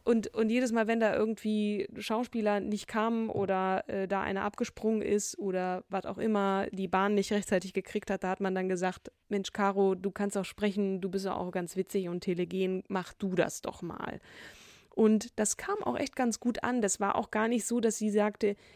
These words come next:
"Boah, ich will da jetzt unbedingt rein." Das kam erst so mit der Zeit. Der Vater blieb dann auch dran und sagte, "Mensch, mach da doch mehr draus. Hier Kurse, ich geb dir Geld." Und, ähm, und sie hat dann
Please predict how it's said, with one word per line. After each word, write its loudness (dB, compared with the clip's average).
"Boah, -4
ich -6
will 8
da 6
jetzt 2
unbedingt 4
rein." 2
Das -4
kam -4
erst -2
so 2
mit 0
der -2
Zeit. -4
Der 2
Vater 2
blieb 0
dann 2
auch 2
dran -4
und -4
sagte, -4
"Mensch, 0
mach -6
da 0
doch -2
mehr 2
draus. -8
Hier 2
Kurse, -2
ich -4
geb -2
dir 2
Geld." 6
Und, 0
ähm, 4
und 4
sie 0
hat -2
dann 2